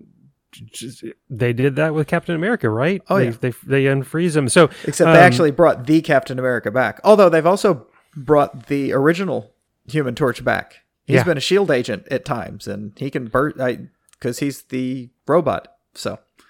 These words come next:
Speaker 1: Yeah, and there's all sorts of weird stuff with the original Human Torch, right? Wasn't there at some
Speaker 2: Oh, yeah.
Speaker 1: point his, I just, I, I don't even remember, but there's all sorts of weird stuff.
Speaker 2: There is.
Speaker 1: I liked it. So, yeah, speaking of stuff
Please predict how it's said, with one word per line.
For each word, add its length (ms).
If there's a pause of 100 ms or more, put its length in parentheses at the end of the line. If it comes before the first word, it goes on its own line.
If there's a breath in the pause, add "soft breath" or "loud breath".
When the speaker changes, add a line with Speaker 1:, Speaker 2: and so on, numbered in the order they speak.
(260 soft breath)
Speaker 1:
Yeah, 260
and 80
there's 140
all 120
sorts 240
of 80
weird 220
stuff 300
with 100
the 60
original 280
Human 300
Torch, 440
right? 280
Wasn't 260
there 160
at 160
some 160
Speaker 2:
Oh, 40
yeah. 60
Speaker 1:
point 440
his, 560 (180)
I 160
just, 280
I, 240
I 40
don't 140
even 100
remember, 380
but 240
there's 180
all 160
sorts 200
of 60
weird 200
stuff. 520 (120)
Speaker 2:
There 160
is. 200 (600 soft breath)
Speaker 1:
I 60
liked 340
it. 260 (140)
So, 300
yeah, 260
speaking 400
of 160
stuff 580